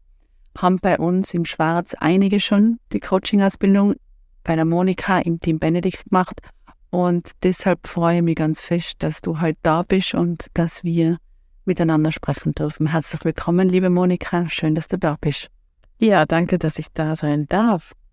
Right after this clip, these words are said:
Speaker 1: Von dir habe ich ja gelernt, Fragen zu stellen. Jetzt ist es natürlich ganz spannend, wenn ich halt offiziell dir mal Fragen stellen darf. Und, äh, ich würde jetzt gern mit der ersten Frage anfangen, für alle, die die jetzt nicht kennen und im Team Benedikt noch nicht waren. Wer bist du?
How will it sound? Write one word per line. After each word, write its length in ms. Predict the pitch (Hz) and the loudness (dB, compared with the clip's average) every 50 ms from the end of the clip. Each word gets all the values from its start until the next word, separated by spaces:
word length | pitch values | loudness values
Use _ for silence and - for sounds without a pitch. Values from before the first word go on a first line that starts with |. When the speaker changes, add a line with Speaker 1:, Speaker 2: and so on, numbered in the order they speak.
| - | -10
Speaker 1:
Von 240 | - - - 226 202 | -8 -2 2 2 2
dir 240 | 190 208 233 269 240 | 4 4 4 4 4
habe 160 | 220 220 190 | 4 4 4
ich 60 | 190 | 4
ja 60 | 190 180 | 4 4
gelernt, 320 | 180 175 165 175 180 170 | 4 4 4 4 2 0
Fragen 420 | - - - 151 156 160 151 151 | -2 -4 -2 -2 0 0 0 -2
zu 120 | - - 156 | -4 -4 -6
stellen. 420 | - - - 147 143 143 139 151 | -4 -2 -2 0 0 0 0 0
Jetzt 140 | 151 151 - | 0 0 0
ist 140 | 196 - - | -2 -2 -2
es 100 | 196 - | -2 -2
natürlich 340 | 185 - - 175 180 170 - | -2 -2 0 -2 -2 -2 0
ganz 200 | - 185 185 - | 0 0 0 0
spannend, 420 | - - 170 170 180 196 190 165 | -2 -2 0 2 2 2 2 2
wenn 140 | - 160 151 | 0 0 0
ich 160 | 165 185 165 | 0 0 0
halt 260 | 170 170 175 165 - | 2 2 0 0 -2
offiziell 560 | - 175 160 - 185 170 - - 165 160 165 | -4 -4 -2 -2 -2 -2 0 0 0 0 0
dir 180 | 156 165 180 180 | 2 2 2 2
mal 120 | 160 143 139 | 2 0 -2
Fragen 400 | - - - 139 131 139 139 127 | -4 -4 -2 0 0 0 0 0
stellen 380 | - - 139 143 143 143 143 | 0 0 0 0 0 0 -2
darf. 440 | 135 139 139 139 147 139 - - - - | -4 -4 -4 -4 -4 -6 -6 -8 -12 -8
Und, 400 | - 160 156 151 151 151 - - | -4 -2 0 0 0 -2 -4 -6
äh, 80 | - - | -4 -4
ich 300 | 156 147 - 160 156 - | -2 -2 -2 -2 -2 0
würde 240 | 180 185 185 190 175 | 0 0 2 2 2
jetzt 200 | 160 151 - - | 0 0 -2 -4
gern 280 | - 160 156 160 170 | -2 0 2 2 2
mit 140 | 165 160 147 | 2 2 0
der 100 | 151 139 | -2 -2
ersten 320 | - 151 156 - - 175 151 | -2 -2 -4 -4 -4 -6 -4
Frage 400 | - 160 151 156 151 147 - - | -2 0 0 0 0 0 -2 -2
anfangen, 640 | - 156 165 165 - - 170 165 165 170 165 165 | -2 -2 -2 -4 -2 0 0 2 2 2 0 0
für 180 | - - - - | -2 -4 -4 -2
alle, 240 | - 156 160 160 | 0 0 0 0
die 100 | - 156 | -2 -2
die 120 | 147 - 151 | 0 0 0
jetzt 200 | 147 - - - | 0 -2 -2 -4
nicht 180 | 170 160 - | -6 -6 -6
kennen 440 | - - - 175 170 175 180 180 180 | -6 -4 0 0 2 4 4 4 4
und 100 | 165 156 | 4 4
im 140 | 151 151 151 | 4 2 2
Team 180 | - 156 151 143 | 0 0 0 0
Benedikt 560 | - 143 147 151 147 - 147 - - - - | 2 2 2 2 0 0 -2 -4 -6 -4 0
noch 80 | 151 | 0
nicht 240 | 143 139 135 - - | 2 2 0 -2 -2
waren. 320 | 139 147 151 165 175 180 190 - _ _ _ - - | -2 0 2 2 2 0 -2 -6 _ _ _ -8 -2
Wer 180 | 170 185 175 | 0 2 2
bist 320 | 175 - 160 147 - - 147 | 2 0 -2 -2 -2 -2 -4
du? 160 | 135 139 | -4 -4